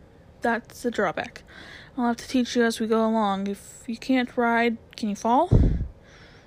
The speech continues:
"I suppose anyone can fall," said Shasta. I mean, can you fall and get up again without crying and mount again and fall again and yet not be afraid of falling? "Uh, I'll, I'll try," said Shasta.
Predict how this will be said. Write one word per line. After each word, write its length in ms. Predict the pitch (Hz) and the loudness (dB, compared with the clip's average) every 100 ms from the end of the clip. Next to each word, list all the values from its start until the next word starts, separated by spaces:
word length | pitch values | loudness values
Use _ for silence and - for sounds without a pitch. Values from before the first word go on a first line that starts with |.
| - - | -20 -8
"I 260 | 214 233 262 | 0 2 2
suppose 440 | 254 285 262 226 | -2 2 2 2
anyone 380 | 190 247 190 170 | 0 -2 -2 -6
can 160 | - | -12
fall," 500 | 156 - 185 226 170 | -16 -6 -2 0 -2
said 220 | 190 180 202 | -6 -10 -10
Shasta. 500 | - 185 - 220 233 - - - - - - - | -8 -8 -8 -10 -10 -16 -20 -20 -20 -20 -16 -6
I 80 | 208 | -2
mean, 240 | 220 220 | 0 0
can 180 | - 247 | 0 2
you 120 | 240 | 2
fall 360 | - 247 233 233 | 2 2 4 2
and 120 | 220 | 0
get 160 | 202 | 0
up 320 | 208 190 - - - - | 2 2 0 -14 -20 -12
again 300 | 233 220 202 | -8 -4 -4
without 400 | 196 - 214 208 | -4 -6 -6 -8
crying 640 | - - 196 196 208 208 208 | -12 -6 -2 0 0 0 -2
and 100 | 196 | -2
mount 320 | 196 202 208 | -2 -2 -2
again 240 | 208 202 | -4 -4
and 140 | 202 202 | -4 -4
fall 300 | 220 214 214 | -2 0 0
again 260 | 208 202 | 0 -4
and 180 | 196 190 | -6 -6
yet 200 | 196 180 - | -6 -8 -10
not 220 | 208 196 | -8 -6
be 100 | 220 | -4
afraid 320 | 208 - 214 214 | -4 -2 -2 -2
of 60 | |
falling? 360 | 214 214 220 233 - - - - - - - - - | -2 -2 -2 -6 -10 -20 -20 -20 -20 -20 -20 -20 -12
"Uh, 340 | 226 220 226 - - - - - | -8 -6 -8 -12 -20 -20 -20 -12
I'll, 140 | 220 214 - - | -10 -10 -12 -10
I'll 120 | 208 | -10
try," 640 | - - 294 285 175 202 - | -6 -4 -2 0 -2 -4 -8
said 240 | - 196 196 | -12 -12 -8
Shasta. 460 | 208 208 - 262 | -6 -6 -4 -4